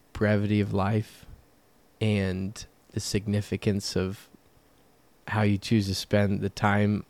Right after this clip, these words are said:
on earth. And for us, that really manifested itself. And we, we wanna do something together.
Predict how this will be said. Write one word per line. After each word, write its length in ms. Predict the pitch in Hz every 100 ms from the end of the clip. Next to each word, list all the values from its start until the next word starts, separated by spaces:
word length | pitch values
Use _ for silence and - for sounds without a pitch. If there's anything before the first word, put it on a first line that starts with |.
| -
on 180 | 104
earth. 400 | 104 101 113 - - _ _ _ _ _ _
And 160 | 107 104
for 240 | - 98
us, 400 | 107 120 113 -
that 240 | - 104 -
really 260 | 104 104 101
manifested 720 | 101 101 101 - 95 - 98
itself. 480 | 92 - 90 92 -
And 140 | 90
we, 220 | 101 104 - - - -
we 100 | 120
wanna 260 | 123 131 117
do 240 | 110 117
something 560 | - 120 110 - 104 101
together. 680 | - 104 - 101 101 104